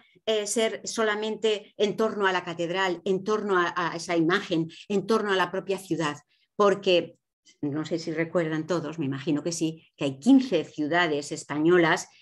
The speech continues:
patrimonio de la humanidad, que también hay algunas catedrales patrimonio de la humanidad, que España tiene una riqueza de patrimonio, de declaraciones de patrimonio de la humanidad,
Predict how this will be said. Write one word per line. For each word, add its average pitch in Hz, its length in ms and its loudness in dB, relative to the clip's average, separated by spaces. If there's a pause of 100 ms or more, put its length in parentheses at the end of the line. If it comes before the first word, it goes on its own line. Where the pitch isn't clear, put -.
(100)
patrimonio 160 440 2
de 202 60 4
la 165 80 4
humanidad, 151 520 0 (340)
que - 100 0
también 202 500 4
hay 202 240 2
algunas 190 400 -2
catedrales 165 580 0
patrimonio 165 500 2
de 156 80 -2
la 151 80 -2
humanidad, 156 560 0 (320)
que 180 80 -6
España 254 480 2
tiene 240 500 -2 (100)
una 220 200 2
riqueza 226 640 0 (200)
de 202 120 -2
patrimonio, 180 640 0
de 156 140 -8
declaraciones 160 500 -2
de 180 60 -2
patrimonio 160 360 2
de 226 60 4
la 202 100 4
humanidad, 185 560 4